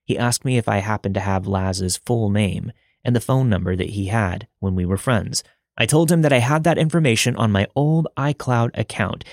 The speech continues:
and he insisted that I give him the information. He began typing on his laptop, and a smirk crawled across his face.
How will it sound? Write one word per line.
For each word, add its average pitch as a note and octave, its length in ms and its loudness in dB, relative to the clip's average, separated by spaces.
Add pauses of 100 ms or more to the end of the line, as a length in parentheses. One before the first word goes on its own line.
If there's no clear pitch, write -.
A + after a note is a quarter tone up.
and G#2 100 4
he A2+ 100 4
insisted G#2 440 0
that G2 80 -2
I F#2+ 100 2
give F#2 220 -2
him G2 160 -2
the F#2 120 0
information. F#2+ 720 -2 (960)
He - 100 -2
began D#3 320 4
typing C#3+ 460 2
on G2 140 2
his F#2+ 120 0
laptop, G#2 560 -2
and G2+ 140 -2
a G2+ 60 -2
smirk - 560 -2
crawled A2 340 2
across G#2 380 -2
his F#2+ 200 -2
face. - 380 -6